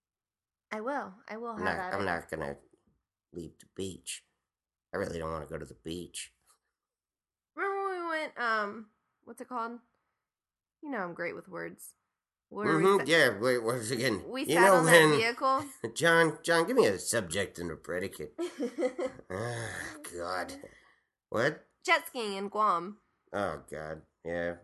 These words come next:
Speaker 2: that is my one time I've ever been in the ocean. I don't like to remember it. I fucking, I was
Speaker 1: We were on a jet ski. It
Speaker 2: I
Speaker 1: wasn't
Speaker 2: was
Speaker 1: like you were
Speaker 2: Oh, what, what, like,
Speaker 1: swimming.
Speaker 2: it, like, the,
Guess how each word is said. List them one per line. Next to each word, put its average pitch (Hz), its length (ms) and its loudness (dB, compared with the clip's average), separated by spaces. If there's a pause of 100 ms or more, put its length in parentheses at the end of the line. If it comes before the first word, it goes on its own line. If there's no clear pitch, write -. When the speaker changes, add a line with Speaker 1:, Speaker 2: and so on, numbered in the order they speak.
Speaker 2:
that 104 140 0
is 98 220 -2
my 92 160 -4
one 92 240 -2
time 92 240 -2
I've 87 100 -6
ever 90 240 -4
been 90 200 -4
in 87 60 -6
the 87 120 -6
ocean. 90 360 -6
I 85 120 -6
don't 87 160 -6
like 85 200 -10
to 85 140 -10 (840)
remember 95 500 -6
it. - 160 -12 (880)
I 120 80 2
fucking, 139 640 2
I 135 180 6
was 127 460 -2
Speaker 1:
We 349 100 -4
were 370 180 -4
on 349 160 -4
a 311 140 -6
jet 330 300 -4
ski. 247 200 -8
It 202 80 -4
Speaker 2:
I 143 120 4
Speaker 1:
wasn't 156 80 2
Speaker 2:
was 165 180 -2
Speaker 1:
like 254 140 -12
you 240 80 -8
were 196 200 -4
Speaker 2:
Oh, 202 220 2
what, 233 220 0 (180)
what, 214 300 0
like, 190 180 2
Speaker 1:
swimming. 196 240 -2
Speaker 2:
it, - 60 -14
like, 196 260 4
the, 165 220 -6